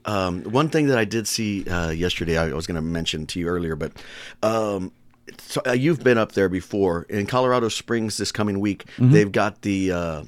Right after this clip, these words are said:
Speaker 1: what is the, the event that they have up there with
Speaker 2: That's the
Speaker 1: firefighters?
Speaker 2: I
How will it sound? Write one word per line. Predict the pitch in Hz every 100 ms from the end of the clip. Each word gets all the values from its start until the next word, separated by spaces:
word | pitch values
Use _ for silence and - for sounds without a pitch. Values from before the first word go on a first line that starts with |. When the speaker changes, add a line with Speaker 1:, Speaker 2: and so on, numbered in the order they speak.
| - _ - -
Speaker 1:
what | - 123
is | 135 110 107
the, | 107 98 85
the | 101
event | 90 101 110
that | 110
they | 110
have | 110 107
up | 107
there | 123
with | 98
Speaker 2:
That's | -
the | 101
Speaker 1:
firefighters? | 101 98 104
Speaker 2:
I | 139